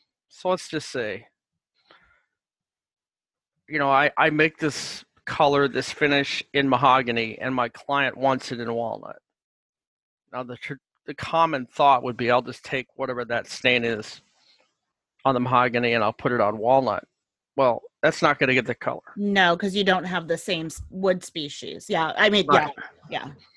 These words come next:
Speaker 1: So, you know, if you just control the undertone,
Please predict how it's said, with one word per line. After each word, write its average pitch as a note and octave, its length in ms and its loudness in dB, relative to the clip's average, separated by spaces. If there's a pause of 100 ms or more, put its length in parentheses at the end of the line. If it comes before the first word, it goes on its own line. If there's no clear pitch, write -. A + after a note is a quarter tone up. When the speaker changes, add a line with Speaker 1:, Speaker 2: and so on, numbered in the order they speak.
(580)
Speaker 1:
So, D#3+ 420 6 (1080)
you F#3 100 -2
know, E3 140 6
if - 120 -4
you F#3+ 80 -4
just G3 280 -4 (280)
control F3 560 0
the C#3+ 140 0 (100)
undertone, C#3+ 840 4